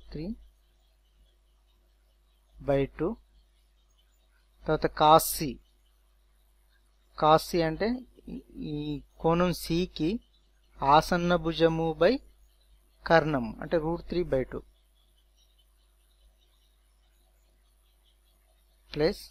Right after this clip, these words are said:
cos A. cos A అంటే ఇక్కడ ఆసన్న భుజము by కర్ణం. ఆసన్న భుజం ఒకటి, కర్ణం రెండు,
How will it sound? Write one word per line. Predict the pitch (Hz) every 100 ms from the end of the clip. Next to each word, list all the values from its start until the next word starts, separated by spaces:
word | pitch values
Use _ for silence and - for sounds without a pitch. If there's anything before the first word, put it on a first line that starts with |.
| _ _ -
cos | - 147 160 - 156
A. | 110 - - _ _ _ _ _ - - _
cos | - 147 156 -
A | 175 170
అంటే | 170 160 233 - - _ _ _ - _ _ - - _ _ _ - _ _ _ _ _ _ _ _ _ _ _ _ _ _ _ _ _ _ _ _ _ _ _ -
ఇక్కడ | 147 156 143 214 _ _ _ _ _ _ _ _ _ _ _ _ _ - _ _ _ _ _ _ _ _ _ -
ఆసన్న | - 151 - 175 180
భుజము | 170 175 170 175 185 262 - - _ -
by | 143 170 170
కర్ణం. | 147 135 143 113 110 _ _ - _ -
ఆసన్న | 156 175
భుజం | 170 170 175
ఒకటి, | 165 160 156 254 - _ _ _ -
కర్ణం | 160 151 160 175
రెండు, | 143 123